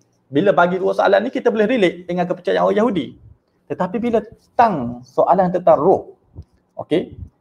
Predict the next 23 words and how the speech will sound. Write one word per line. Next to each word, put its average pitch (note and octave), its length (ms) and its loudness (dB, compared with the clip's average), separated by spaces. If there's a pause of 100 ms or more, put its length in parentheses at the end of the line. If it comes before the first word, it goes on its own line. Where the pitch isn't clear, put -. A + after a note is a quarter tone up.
kenapa C#4 400 2
orang G3 240 6
Yahudi G3+ 240 -4
ni F3 160 -4
dia G3 160 -2
nak F#3+ 160 0
tanya G3 240 -2
Nabi F3+ 160 -2
Muhammad G3 400 -4
ni, A2+ 100 -10 (380)
adakah F#3+ 320 0
seorang E3 240 0
Nabi F3+ 320 2
ataupun E3 320 -4
tidak G#3 320 0
dia A#2+ 160 -2
ni, C#3 240 -8 (400)
tanya G3+ 240 0
dia F3 80 -4
tentang D#3+ 240 0
roh? A2+ 180 -8 (1300)
Maka - 240 -2
apa G3+ 400 -2